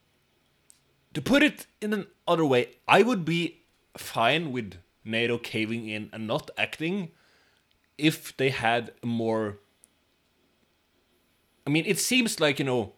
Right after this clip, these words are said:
Russia does some shit and they're just rea-, reacting. You know, if they had, you know, "Okay, fucking Russia, what can we do to, like, you know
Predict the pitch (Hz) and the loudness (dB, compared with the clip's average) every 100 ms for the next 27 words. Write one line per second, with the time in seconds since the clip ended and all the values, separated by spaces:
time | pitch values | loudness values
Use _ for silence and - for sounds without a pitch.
0 | - 113 113 120 117 143 131 - 160 160 | 0 0 2 0 -2 -2 -4 0 -2 -4
1 | - 120 120 120 113 110 107 107 117 120 | -10 -4 -2 -2 -4 -6 -6 -2 -2 -2
2 | - 113 123 117 98 87 80 - - - | -4 0 0 -2 -8 -12 -14 -20 -20 -20
3 | _ 120 123 135 139 185 165 135 123 113 | _ -6 -4 -4 -2 0 2 2 0 -4
4 | 101 104 - 90 85 _ - - - _ | -6 -8 -8 -8 -8 _ -20 -20 -20 _
5 | _ - 95 110 110 101 - 98 87 - | _ -10 -8 -6 -6 -6 -6 -8 -12 -18
6 | _ - _ _ _ - 104 - 170 156 | _ -20 _ _ _ -8 -6 -2 0 2
7 | 131 131 127 110 101 - - 104 92 87 | 2 -2 0 -2 -2 -6 -8 -10 -10 -12